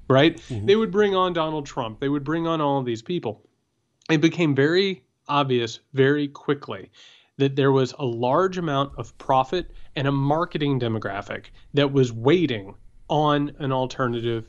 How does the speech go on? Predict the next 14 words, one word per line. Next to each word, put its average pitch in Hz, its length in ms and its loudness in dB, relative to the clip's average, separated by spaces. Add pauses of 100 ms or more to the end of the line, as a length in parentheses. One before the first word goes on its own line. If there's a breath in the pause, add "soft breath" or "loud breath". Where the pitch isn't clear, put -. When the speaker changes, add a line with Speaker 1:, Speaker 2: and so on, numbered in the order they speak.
Speaker 1:
to 131 120 -6
Fox 107 360 -6
News, 185 320 0 (460 soft breath)
which, 208 300 0
by 214 220 4
the 185 80 4
way, 185 480 2
for 160 300 -4
the 147 100 0
history 143 640 -2 (160)
of 127 200 -4
this 131 200 -2
entire 131 260 -2
situation, 139 640 -2